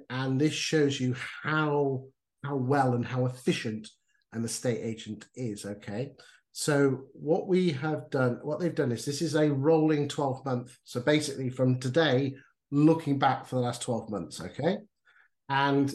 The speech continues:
this, this, this, this is a bit of a geeky gra-, uh, chart, but I'm gonna explain it for you, Ian, and everyone that's watching in terms of what's happening. So in the last twelve months,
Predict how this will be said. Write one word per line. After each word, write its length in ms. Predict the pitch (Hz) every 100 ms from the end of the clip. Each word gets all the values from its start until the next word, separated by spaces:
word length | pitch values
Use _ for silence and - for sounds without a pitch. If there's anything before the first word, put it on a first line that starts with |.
| -
this, 400 | 139 160 160 -
this, 360 | 139 151 143 -
this, 420 | 131 156 - - _ _ _ _
this 160 | 139 143
is 140 | 131
a 40 | 143
bit 180 | 170
of 80 | 185
a 80 | 170
geeky 440 | - 160 - 127
gra-, 440 | 131 160 156 156 135 _ -
uh, 140 | 143 131
chart, 760 | - - - 156 156 - - - - _ _
but 100 | 135
I'm 120 | 135
gonna 140 | 147 151
explain 560 | - - 156 160 151
it 260 | 147 139 -
for 80 | -
you, 140 | 135
Ian, 220 | 139 139 135
and 120 | 131
everyone 340 | 135 135 131
that's 220 | 123 -
watching 500 | 147 143 - 123 120 - - _ 123
in 100 | 110
terms 280 | 131 127
of 60 | 117
what's 160 | 113 -
happening. 420 | 117 98 87 123
So 500 | - - - 151 110
in 140 | 139 139
the 80 | 147
last 640 | 160 190 180 - - - - _ _ _
twelve 380 | - 170 170 165
months, 720 | 160 131 110 143 - - -